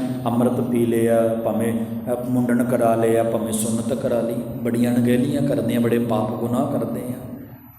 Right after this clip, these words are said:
ਇਹ ਅੰਮ੍ਰਿਤ ਨਹੀਂ ਹੈ ਕਿ ਜੇ ਅਸੀਂ ਜੇ ਪੰਜਾਂ ਪਿਆਰਿਆਂ ਤੋਂ ਛਕਿਆ, ਛਕਣਾ ਚਾਹੀਦਾ, ਉਹਦੇ ਵਰਗੀ ਕੋਈ ਦਾਤ ਨਹੀਂ ਹੈ। ਪਰ ਗੱਲ ਇਹ ਜੋ ਕਰ ਰਹੇ ਨੇ ਕਬੀਰ ਜੀ, ਉਹ ਅੰਮ੍ਰਿਤ ਦੀ ਗੱਲ ਕਰਦੇ ਨੇ। ਅਤੇ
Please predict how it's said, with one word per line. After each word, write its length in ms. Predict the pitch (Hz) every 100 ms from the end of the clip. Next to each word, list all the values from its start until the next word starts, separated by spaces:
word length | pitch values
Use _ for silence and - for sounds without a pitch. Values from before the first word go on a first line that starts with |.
| - - _ _ -
ਇਹ 120 | 117 123
ਅੰਮ੍ਰਿਤ 340 | 120 127 123
ਨਹੀਂ 240 | 147 185
ਹੈ 60 | 190
ਕਿ 160 | 170 156
ਜੇ 120 | 151
ਅਸੀਂ 240 | 147 127
ਜੇ 240 | 120 120 120 - -
ਪੰਜਾਂ 360 | 110 113 113
ਪਿਆਰਿਆਂ 340 | 110 101 104 107
ਤੋਂ 140 | 104
ਛਕਿਆ, 320 | 101 107 113
ਛਕਣਾ 440 | - 113 120 135 135
ਚਾਹੀਦਾ, 360 | 139 147 147
ਉਹਦੇ 120 | 151
ਵਰਗੀ 580 | 147 135 120 139 143 143 - 143 -
ਕੋਈ 120 | 139 123
ਦਾਤ 340 | 113 120 120
ਨਹੀਂ 300 | 143 151 151
ਹੈ। 200 | 113 -
ਪਰ 100 | 120
ਗੱਲ 420 | 117 120 120 123 117
ਇਹ 320 | 156 151 123
ਜੋ 140 | 117 139
ਕਰ 220 | 135 110
ਰਹੇ 240 | 117 156
ਨੇ 120 | 165
ਕਬੀਰ 380 | 165 147 117 113
ਜੀ, 280 | 113 - - - - -
ਉਹ 180 | - -
ਅੰਮ੍ਰਿਤ 420 | 123 120 120 123
ਦੀ 200 | 123 123
ਗੱਲ 200 | 113 110
ਕਰਦੇ 380 | 110 101 107 110
ਨੇ। 160 | 110 107 - - - - - - - - 127
ਅਤੇ 360 | 147 143 143